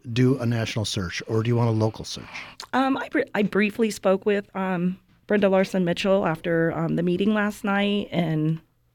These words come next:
Speaker 2: uh, just kind of im-, implored to her, like, how important the community meetings are. And, and I even said in my public comment last night, all you have to do is open the door. The,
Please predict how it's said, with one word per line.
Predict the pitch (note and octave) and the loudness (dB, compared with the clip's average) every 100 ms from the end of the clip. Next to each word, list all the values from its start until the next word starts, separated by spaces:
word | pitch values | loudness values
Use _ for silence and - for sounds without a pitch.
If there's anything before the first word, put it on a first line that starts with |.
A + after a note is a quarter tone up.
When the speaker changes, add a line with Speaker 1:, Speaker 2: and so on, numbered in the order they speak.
| _ _ - | _ _ -14
Speaker 2:
uh, | D#3+ | -4
just | G#3 | -2
kind | G3+ A3 | 2 4
of | F#3+ | 4
im-, | F#3 E3+ | 2 0
implored | - E3 - D#3+ D#3+ | 0 -4 -2 -2 -2
to | E3+ | -2
her, | - F3 E3+ E3 | 0 0 2 0
like, | D#3 D#3 | -2 -2
how | - E3 D#3+ | -4 -4 -2
important | D#3+ D3+ E3 D#3+ D3 | -2 -2 -2 0 0
the | D3 | -2
community | - C#3+ D3 C#3 C#3+ | -2 -2 0 0 0
meetings | C#3 C3+ C#3 B2+ | 0 0 0 -2
are. | - - - - | -4 -2 -2 -2
And, | D#3 D3+ | -2 0
and | D#3 | 0
I | E3+ | 0
even | E3 D#3+ | 0 0
said | D#3+ D3+ | 0 -2
in | D3 | -2
my | D3 | -4
public | D3 D3 C3+ | -4 -4 -4
comment | - C#3+ - | -2 -4 -2
last | C3+ - | -4 -2
night, | F3 F#3+ D3 - - - _ _ - | 2 2 2 -2 -16 -20 _ _ 2
all | G#3 A3+ | 6 6
you | G#3+ | 4
have | F3+ | 2
to | D#3 | 2
do | F#3 | 2
is | F#3 - | 2 2
open | F3+ E3+ D3+ | 0 2 0
the | C3+ | -2
door. | - E3+ F#3+ - C3 | 2 4 6 2 -2
The, | D#3+ | -4